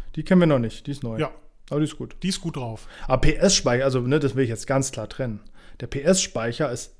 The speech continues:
Speaker 1: top.
Speaker 2: Aha.
Speaker 1: Du läufst da lang und sagst, "Boah, ich bräuchte vielleicht noch einen Strom." Und in dem Moment steht irgendjemand hinter, "Ja, hier aus der Wand kannst du nehmen." "Was?
Speaker 2: <laughs>
Speaker 1: Ich bräuchte noch einen Schraubendreher." "Ja, hier habe ich grad dabei." Wirklich, es ist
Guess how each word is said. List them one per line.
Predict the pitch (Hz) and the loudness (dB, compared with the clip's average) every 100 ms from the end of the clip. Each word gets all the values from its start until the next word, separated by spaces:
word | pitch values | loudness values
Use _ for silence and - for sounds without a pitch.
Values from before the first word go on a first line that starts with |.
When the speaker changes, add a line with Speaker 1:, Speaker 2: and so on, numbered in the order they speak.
| - - | -20 -6
Speaker 1:
top. | - 131 - - - | 2 2 0 -14 -14
Speaker 2:
Aha. | 123 98 - - | -12 -12 -14 -4
Speaker 1:
Du | 147 147 185 | 0 0 0
läufst | 147 156 190 - | 6 8 8 6
da | 143 | 6
lang | 160 185 | 8 6
und | 147 | 6
sagst, | 139 151 - - - - - | 6 4 0 -14 -14 -14 -10
"Boah, | - 107 107 - - - - - | -8 -8 -10 -10 -12 -14 -16 -12
ich | - - | -10 -10
bräuchte | 117 123 151 - | -2 -2 0 -6
vielleicht | - 131 127 - | -6 -6 -6 -4
noch | 147 - | -6 -6
einen | 127 123 | -6 -6
Strom." | 120 - 131 147 143 | -8 -6 0 2 0
Und | 127 | -4
in | 127 | 0
dem | 143 | 4
Moment | 190 165 | 6 6
steht | - 151 | 2 -2
irgendjemand | 170 151 185 | 2 4 4
hinter, | 180 | 6
"Ja, | 180 | 6
hier | 185 | 6
aus | 165 | 4
der | 147 | 2
Wand | 139 147 | 2 2
kannst | 139 120 | -2 -4
du | 113 | -6
nehmen." | 113 107 | -8 0
"Was? | 143 202 208 - 123 117 | 6 6 4 -10 -6 -4
Speaker 2:
<laughs> | 131 - 143 - | -4 -4 -4 0
Speaker 1:
Ich | |
bräuchte | 131 170 208 - | 6 8 8 6
noch | 180 170 | 4 4
einen | 170 | 2
Schraubendreher." | 156 156 175 147 170 | 0 -2 0 2 6
"Ja, | |
hier | 202 180 | 8 6
habe | 151 | 4
ich | |
grad | - 139 | 0 -2
dabei." | 143 110 110 - - | -2 -6 -10 -14 4
Wirklich, | 190 147 151 | 4 4 0
es | 165 | -2
ist | - | -4